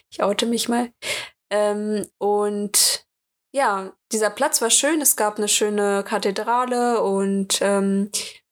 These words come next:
einen Springbrunnen und außenrum könnte man sich auf Bänke setzen. Es war echt auch gut besucht. Ähm, und ja, war ein cooler Tag, äh, in der Stadt und ein schöner Sonnenuntergang.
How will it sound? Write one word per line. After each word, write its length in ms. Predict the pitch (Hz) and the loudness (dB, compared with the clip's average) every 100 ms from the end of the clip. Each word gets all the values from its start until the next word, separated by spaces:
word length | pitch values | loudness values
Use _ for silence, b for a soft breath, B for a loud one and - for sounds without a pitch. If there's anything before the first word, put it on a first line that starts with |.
| _ | _
einen 60 | 208 | -2
Springbrunnen 960 | 202 - 262 262 247 220 226 233 226 220 | -2 0 0 0 -2 0 0 0 0 -2
und 360 | 202 - - - | 0 0 0 0
außenrum 460 | 202 - 208 220 | 2 2 2 0
könnte 240 | 220 208 202 | 0 0 0
man 200 | 202 196 | 2 2
sich 160 | 226 | 0
auf 120 | 202 | -2
Bänke 260 | - 233 226 | -2 0 2
setzen. 460 | 208 208 208 - 208 | 2 2 2 2 2
Es 160 | 208 - | 0 2
war 80 | |
echt 160 | 233 262 | -2 0
auch 140 | 220 | -2
gut 160 | - 220 | -2 -2
besucht. 500 | 208 196 226 320 - B B B B B - - - | 0 2 2 0 -4 B B B B B -20 -18 -4
Ähm, 680 | 208 208 202 208 202 208 - _ _ _ _ - | 0 2 0 0 -2 -2 -6 _ _ _ _ -6
und 420 | 208 208 208 220 | -2 0 0 0
ja, 300 | - 254 185 - _ _ | 2 2 0 -6 _ _
war 160 | 202 220 | 0 0
ein 60 | 233 | 0
cooler 300 | - 262 262 | 0 0 0
Tag, 480 | 262 269 294 - _ _ _ _ - | 0 0 0 -6 _ _ _ _ -4
äh, 100 | 240 | -2
in 80 | 240 | 2
der 100 | 240 | 2
Stadt 500 | 233 262 247 247 - | 2 2 0 0 -2
und 600 | 285 208 208 208 208 202 | 0 2 2 2 0 -2
ein 120 | 220 | 0
schöner 280 | 208 214 208 | 2 2 0
Sonnenuntergang. 840 | 208 269 262 254 254 240 240 240 | 0 0 0 0 0 0 0 0